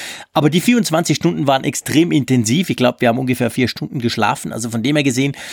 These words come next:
wir haben die Zeit ausgekostet. Und, ähm, das, das ist schon, also was mich am meisten wirklich beeindruckt hat,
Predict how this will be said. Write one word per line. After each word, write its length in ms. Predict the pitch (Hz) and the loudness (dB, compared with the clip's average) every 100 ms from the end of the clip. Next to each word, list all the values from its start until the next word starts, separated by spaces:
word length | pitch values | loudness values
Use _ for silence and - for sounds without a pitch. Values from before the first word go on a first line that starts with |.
| - - | -12 0
wir 140 | 139 | 0
haben 140 | 139 | 2
die 120 | 190 165 | 0 0
Zeit 280 | - 175 | 0 0
ausgekostet. 840 | 117 202 - 139 - 117 - 170 - - - - - | 2 2 2 -2 -2 -4 -2 -2 -4 -16 -16 -18 2
Und, 340 | 165 151 - - | 4 4 -2 -4
ähm, 360 | 151 147 143 120 _ - | -2 0 -2 -6 _ -4
das, 320 | 139 - - - | -2 -2 -10 -8
das 160 | 143 | -6
ist 160 | 190 - | -2 0
schon, 240 | 214 196 165 | 2 0 -2
also 260 | 156 147 - | -2 -4 -4
was 220 | 143 185 | -4 0
mich 100 | 202 | 0
am 80 | 160 | 2
meisten 380 | 131 208 220 175 | 2 0 0 0
wirklich 260 | 170 120 | 0 -2
beeindruckt 480 | - 123 151 156 - | -2 -2 0 -2 0
hat, 300 | 135 - - | -2 -2 -12